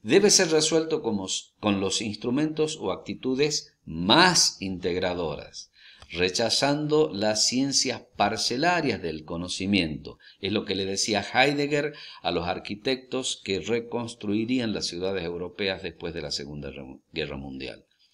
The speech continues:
Recuperando el habitar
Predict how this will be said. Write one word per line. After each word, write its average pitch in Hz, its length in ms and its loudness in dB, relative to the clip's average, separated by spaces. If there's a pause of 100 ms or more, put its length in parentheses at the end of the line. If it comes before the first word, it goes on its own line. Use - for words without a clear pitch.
(400)
Recuperando 175 1080 4
el 92 360 2
habitar 143 840 2